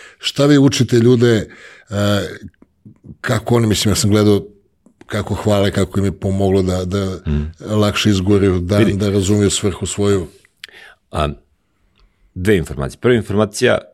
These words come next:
Speaker 2: koju sam pominjao petsto hiljada puta, je da, a, te-, mi smo jedno tržište jeftine radne snage. Zašto? Zato što ne učimo. Na svetu postoji toliko posla da ne postoji dovoljno ljudi koji može raditi taj posao. Znači, nikad nije bilo više posla na svetu i nikad nije više, bilo više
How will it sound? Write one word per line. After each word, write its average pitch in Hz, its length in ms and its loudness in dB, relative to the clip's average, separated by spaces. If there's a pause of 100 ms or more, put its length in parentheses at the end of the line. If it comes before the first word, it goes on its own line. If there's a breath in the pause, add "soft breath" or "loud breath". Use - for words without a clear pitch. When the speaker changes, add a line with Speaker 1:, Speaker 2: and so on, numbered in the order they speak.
(140)
Speaker 2:
koju - 140 -14
sam 73 340 -6
pominjao 76 340 -4
petsto 78 260 -6
hiljada 73 300 -4
puta, 95 280 -2
je 101 60 2
da, 85 180 -2 (600 soft breath)
a, 71 640 -4 (360)
te-, - 100 -6 (480)
mi 104 160 0
smo 202 160 -2
jedno 104 140 2
tržište 90 380 -2
jeftine 82 280 -2
radne 71 200 -2
snage. 62 340 -14 (300)
Zašto? 73 360 -6
Zato 95 180 -6
što - 120 -6
ne 92 80 -2
učimo. 62 260 -8 (640)
Na 80 80 -10
svetu 95 200 -4
postoji 80 260 -10
toliko 87 300 -2
posla 82 380 -6
da 85 200 -2 (400)
ne 82 360 -4
postoji 85 580 -4 (360 soft breath)
dovoljno 90 300 2
ljudi 85 260 -2
koji 85 180 -2
može 85 140 -2
raditi 71 200 -4
taj 67 120 -12
posao. - 420 -16
Znači, - 200 -10
nikad 85 460 -2
nije 78 120 -4
bilo 67 160 -10
više 71 200 -10
posla 71 280 -10
na 71 60 -10
svetu 107 360 -4
i 101 40 -2
nikad 101 240 -2
nije 90 120 -4
više, 82 220 -8
bilo 87 220 -2
više 80 260 -6